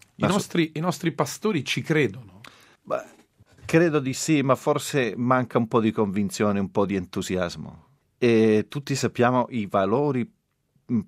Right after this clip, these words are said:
Speaker 2: così potenti che ha lo sport come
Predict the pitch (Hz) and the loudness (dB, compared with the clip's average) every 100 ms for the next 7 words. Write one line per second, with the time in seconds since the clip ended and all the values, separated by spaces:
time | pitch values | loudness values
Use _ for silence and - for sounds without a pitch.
0 | _ - 107 123 113 107 120 127 98 95 | _ -6 -4 -2 -2 0 2 0 -2 -6
1 | - 95 98 98 98 92 - 98 95 - | -4 -4 -2 -2 -2 -4 -6 -4 -4 -6
2 | - 107 101 - - _ - 95 95 92 | 2 4 4 -2 -20 _ -6 -4 -4 -4
3 | 90 82 | -6 -10